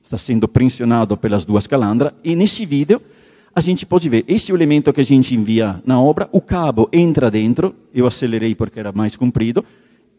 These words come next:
entra dentro desta calandra, aqui fechamos com uma porca, só para travar,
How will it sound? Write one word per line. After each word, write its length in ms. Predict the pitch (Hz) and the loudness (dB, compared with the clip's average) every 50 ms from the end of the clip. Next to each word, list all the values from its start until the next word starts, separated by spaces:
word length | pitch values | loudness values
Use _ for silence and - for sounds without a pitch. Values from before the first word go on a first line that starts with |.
| _ | _
entra 360 | - 170 196 190 - 175 160 | 0 2 2 4 4 4 4
dentro 360 | 139 139 143 139 127 123 120 117 | 6 6 6 6 6 4 2 2
desta 280 | 107 113 - - 110 | 0 0 0 -2 -4
calandra, 520 | - - 113 107 104 110 117 127 151 - - _ _ _ _ _ _ _ _ _ | -2 -2 -2 0 0 0 0 0 -2 -2 -6 _ _ _ _ _ _ _ _ _
aqui 280 | - 107 - - 147 135 | -14 -14 -8 -6 -6 -6
fechamos 500 | - - 123 - - 123 120 120 110 104 | -4 -4 -6 -4 -4 -2 0 0 0 0
com 120 | - 107 | 0 0
uma 140 | 101 110 135 | 2 2 0
porca, 520 | - - 117 113 113 117 - - - - - _ _ _ _ _ _ _ _ _ _ _ _ _ _ _ _ _ - | 2 2 2 2 0 0 -4 -6 -6 -6 -8 _ _ _ _ _ _ _ _ _ _ _ _ _ _ _ _ _ -20
só 160 | - - - | -8 -6 -6
para 180 | 104 - 107 104 | -4 -4 -6 -6
travar, 440 | - - 123 110 101 110 156 - | -4 -4 -4 -2 -2 -4 -4 -6